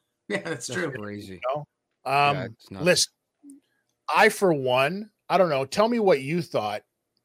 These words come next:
Speaker 3: of that finish first, Bob, that finish of that Logan Paul, Kevin Owens match.
Speaker 1: I liked it in that it was different. Uh, it,
Speaker 3: Okay.
Speaker 1: that it, you know, 'cause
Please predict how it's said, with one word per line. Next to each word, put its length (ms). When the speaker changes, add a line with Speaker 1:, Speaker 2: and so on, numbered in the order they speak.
Speaker 3:
of 140
that 160
finish 480
first, 420
Bob, 280
that 160
finish 360
of 80
that 180
Logan 300
Paul, 280
Kevin 320
Owens 320
match. 420
Speaker 1:
I 100
liked 240
it 140
in 60
that 180
it 60
was 240
different. 380
Uh, 320
it, 160
Speaker 3:
Okay. 40
Speaker 1:
that 240
it, 200
you 180
know, 160
'cause 240